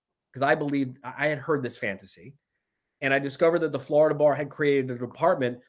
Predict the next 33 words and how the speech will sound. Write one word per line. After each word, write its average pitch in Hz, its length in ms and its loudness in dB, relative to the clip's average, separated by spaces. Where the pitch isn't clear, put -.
to 139 420 0
help 175 260 2
lawyers 147 640 2
fix - 380 4
this 120 200 -4
problem. 95 500 -8
And 147 120 2
I 151 60 2
called 202 340 6
them 190 140 4
and 165 80 0
I 156 100 2
was, 147 100 0
and 143 80 -2
I 143 80 2
described 139 480 -2
the 143 60 -2
problems 143 720 -4
that 123 140 -2
I 117 120 0
was 120 200 -4
experiencing. 131 840 0
I 131 140 -6
described 131 460 -2
the 135 200 -4
effect - 540 -2
that 131 120 2
I 127 100 2
was 120 120 2
experiencing 113 720 -6
in 123 140 -6
my 120 140 2
business, 131 580 0